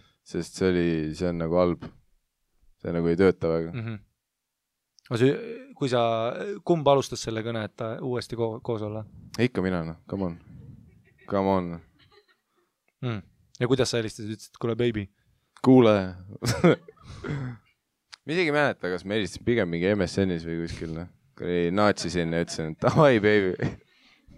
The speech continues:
Speaker 2: Ma kuulen Himmi uut albumit ja ma mõtlen.
Speaker 1: <laughs> Ta oli küll see aeg, kus ma tõenäoliselt kuulasin
Speaker 2: Jaa,
Speaker 1: mingi
Speaker 2: see oli mingi Join Me in Death, vaata, nutad üks.
Speaker 1: <laughs> Randmed käisid, come on, miks me
Speaker 2: Ja ta oli kohe nagu nõus, jah?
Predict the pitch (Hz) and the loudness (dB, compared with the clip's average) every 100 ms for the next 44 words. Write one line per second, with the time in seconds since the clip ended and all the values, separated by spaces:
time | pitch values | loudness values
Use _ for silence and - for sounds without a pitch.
0 | 135 _ 175 - - 110 123 120 127 123 | -16 _ -14 -8 -8 -6 -4 2 4 4
1 | 113 139 127 120 - 117 101 98 98 - | 4 2 2 0 2 2 2 0 2 4
2 | 185 113 208 - 226 202 - 190 - - | 4 6 6 6 4 2 0 -4 -4 -12
3 | - - - _ _ - _ 214 _ _ | -20 -20 -20 _ _ -20 _ -20 _ _
4 | _ 143 160 147 143 117 117 98 98 95 | _ 0 2 6 6 6 6 4 0 -4
5 | 95 107 92 87 87 104 95 82 85 123 | 2 4 4 0 -4 -4 -2 -2 -2 -2
6 | 113 101 - 117 107 104 107 131 131 117 | -2 -4 -12 -12 -8 -6 2 2 2 -2
7 | 113 107 123 113 - 104 - 127 123 131 | -8 -4 -4 -4 -10 -12 -6 -4 -2 -2
8 | - 113 123 - 190 - 151 - - - | -4 0 2 4 4 4 0 -2 -20 -20
9 | - - - - - - _ _ 494 - | -20 -20 -18 -18 -18 -20 _ _ _ -20
10 | 480 _ _ _ - - - _ _ - | -20 _ _ _ -20 -20 -20 _ _ -8
11 | 127 120 107 - 110 98 - - 120 110 | -4 0 0 4 4 4 0 0 2 2
12 | 87 92 110 104 98 92 156 170 160 160 | 0 -2 -4 0 2 6 6 6 6 2
13 | 135 113 120 123 101 107 | 2 -6 -4 -4 -4 -8